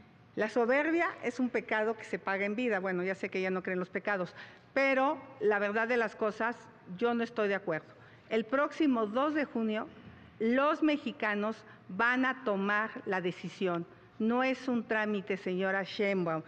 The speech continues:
y eso me parece grave que usted se atreva a decirlo,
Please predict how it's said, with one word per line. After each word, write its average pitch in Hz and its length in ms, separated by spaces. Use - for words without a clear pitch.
y 208 80
eso 220 180
me 220 120
parece 196 600
grave 220 540
que 214 140
usted 208 300
se 208 140
atreva 196 560
a 185 120
decirlo, 208 580